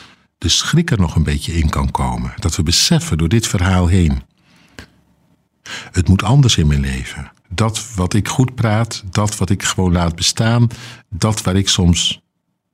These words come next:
met een stalen gezicht of met een vroom gezicht over lieg,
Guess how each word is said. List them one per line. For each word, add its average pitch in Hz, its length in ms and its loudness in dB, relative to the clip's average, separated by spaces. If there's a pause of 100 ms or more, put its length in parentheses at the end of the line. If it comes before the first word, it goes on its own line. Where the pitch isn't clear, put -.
(220)
met 87 180 0
een 90 60 2
stalen 120 480 2
gezicht - 520 -2
of 85 180 -4
met 87 140 4
een 78 280 4 (1040)
vroom 107 600 0
gezicht - 640 -2 (1800)
over 80 320 0
lieg, 104 460 2